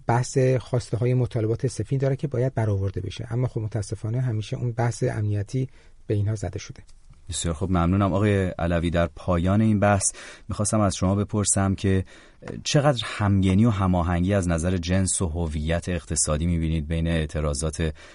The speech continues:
Speaker 2: اخیری که شاهدش بودیم در ماه‌های گذشته از بازاریان، کسبهٔ بازار، کامیونداران، کارگران، معلمان؟ آیا می‌شه این رو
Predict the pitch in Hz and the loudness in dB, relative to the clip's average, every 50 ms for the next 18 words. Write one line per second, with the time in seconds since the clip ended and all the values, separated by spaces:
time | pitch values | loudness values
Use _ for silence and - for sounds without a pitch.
0 | - - - 80 78 - 90 82 80 - 80 - - 78 76 78 78 78 - - | -20 -10 -6 -6 -4 -2 -2 -2 -2 -2 -4 -4 -2 0 0 0 0 -2 -2 -2
1 | 82 80 80 78 78 76 78 78 71 69 78 80 78 76 73 71 73 71 69 - | 0 0 0 2 2 2 2 0 0 0 0 -2 -2 -2 -2 -2 -2 -2 -2 -2
2 | - 76 76 73 69 71 76 73 73 67 73 71 69 69 69 71 71 - 80 71 | -2 0 0 0 -2 -2 -2 -2 -2 0 -2 -2 -2 -2 -2 -4 -4 -4 -6 -6
3 | - - 76 71 71 67 71 69 67 64 67 - - - - 76 76 73 73 71 | -4 -4 -4 -4 -4 -4 -4 -4 -4 -4 -6 -6 -6 -4 -4 -2 0 0 -2 -2
4 | 69 71 69 67 65 69 67 67 - - 76 73 67 69 71 69 69 71 71 67 | -2 0 -2 -2 -2 -4 -6 -6 -6 -4 -4 -4 -2 -2 -2 -2 -2 -4 -4 -4
5 | 69 71 - - 78 73 71 73 73 73 73 73 104 123 131 143 139 - 127 117 | -4 -6 -4 -4 -4 -4 -4 -4 -4 -4 -2 0 0 2 2 2 2 2 2 2
6 | 104 101 101 95 | 2 2 2 0